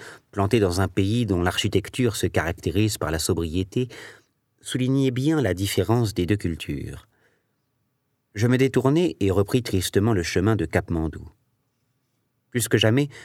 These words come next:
j'entrevoyais l'échec de mon projet. J'avais tout misé sur cette expédition, et j'avais perdu. Ma seule consolation était qu'à Tribéni et à Daveka, nous avions fait de notre mieux et affronté, non sans succès, mille dangers.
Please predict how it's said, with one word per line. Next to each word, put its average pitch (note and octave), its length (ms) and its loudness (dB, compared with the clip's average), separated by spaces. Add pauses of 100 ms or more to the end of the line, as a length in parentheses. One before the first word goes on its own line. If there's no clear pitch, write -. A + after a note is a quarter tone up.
(160)
j'entrevoyais A2+ 560 2
l'échec G#2 380 2
de F#2 100 0
mon F2 100 -2
projet. D2+ 480 -4 (1600)
J'avais A2+ 260 2
tout C#3+ 120 2
misé C#3 280 2
sur - 180 0
cette F#2+ 200 0
expédition, F2 720 -4 (420)
et F#2 60 -8
j'avais G#2 260 2
perdu. D#2 520 -6 (1080)
Ma G2 120 0
seule B2+ 240 4
consolation G#2 640 2
était F#2 220 0
qu'à E2+ 100 0
Tribéni F#2 560 0
et E2 60 -2
à D2+ 140 -2
Daveka, E2 500 0 (640)
nous G#2+ 160 2
avions A2+ 200 4
fait G#2+ 160 0
de G2 100 4
notre F2+ 280 0
mieux A2+ 220 2
et F#2 120 2
affronté, F2 520 0
non F#2 140 0
sans F2+ 140 0
succès, E2+ 460 -4 (200)
mille F#2+ 220 0
dangers. C#2+ 460 -6